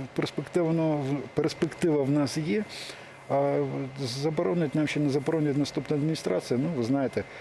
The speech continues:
нам уже є чим, е, бити, вже є. Не кажучи про морські дрони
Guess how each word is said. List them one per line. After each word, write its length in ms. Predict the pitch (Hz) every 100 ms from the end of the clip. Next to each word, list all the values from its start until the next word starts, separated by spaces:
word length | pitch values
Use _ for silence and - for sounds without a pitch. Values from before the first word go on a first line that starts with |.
| - - -
нам 240 | 117 139 147
уже 260 | 143 120 123
є 240 | 98 101
чим, 300 | 92 104 98 -
е, 300 | 107 95 98 92
бити, 220 | 107 101 120 - - 110
вже 200 | 110 127
є. 220 | 92 87 - - - - - - - -
Не 80 | 113
кажучи 320 | 156 139 110
про 180 | 107 113
морські 300 | 104 104 107
дрони 300 | 95 92 87